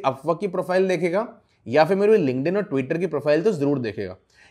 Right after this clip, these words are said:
क्योंकि उस टाइम तो वैसे भी ट्वेंटी ट्वेंटी का टाइम था and आपको पता है ट्वेंटी ट्वेंटी के टाइम में क्या ही टाइम चल रहा था।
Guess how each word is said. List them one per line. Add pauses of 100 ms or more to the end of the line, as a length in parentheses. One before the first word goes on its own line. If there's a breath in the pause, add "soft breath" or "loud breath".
क्योंकि
उस
टाइम
तो
वैसे
भी
ट्वेंटी
ट्वेंटी
का
टाइम
था
and
आपको
पता
है
ट्वेंटी
ट्वेंटी
के
टाइम
में
क्या
ही
टाइम
चल
रहा
था।